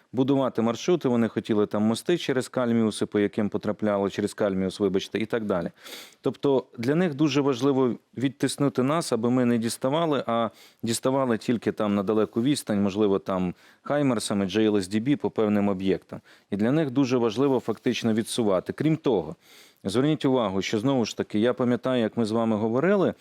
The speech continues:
і ситуація тільки розвивалася в районі Новомихайлівки.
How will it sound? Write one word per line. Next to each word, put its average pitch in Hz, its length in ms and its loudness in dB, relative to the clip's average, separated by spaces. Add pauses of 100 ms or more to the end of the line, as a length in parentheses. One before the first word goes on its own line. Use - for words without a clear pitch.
(200)
і 110 60 -2
ситуація 135 560 0
тільки 127 300 -2
розвивалася 117 600 0
в - 20 2
районі 104 260 2
Новомихайлівки. 110 880 0